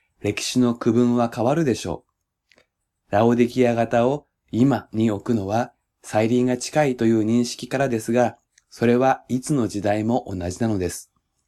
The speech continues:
そして、このような理解の最大の問題点は、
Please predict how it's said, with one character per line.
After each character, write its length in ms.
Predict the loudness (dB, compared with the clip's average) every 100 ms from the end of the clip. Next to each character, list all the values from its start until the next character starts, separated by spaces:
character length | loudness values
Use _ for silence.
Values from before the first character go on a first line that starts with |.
| _ _ _ _ _ _ -20 -12 -2
そ 120 | 0
し 80 | 2
て、 220 | 0 0 -14 _ _ -4
こ 120 | 2
の 100 | 4
よ 100 | 4
う 40 |
な 100 | 2
理 120 | 2
解 160 | 2 -2
の 100 | -2
最 300 | -6 -4 -2
大 160 | 0 0
の 120 | 2
問 220 | 0 0
題 200 | 0 -2
点 200 | -6 -6
は、 220 | -6 -6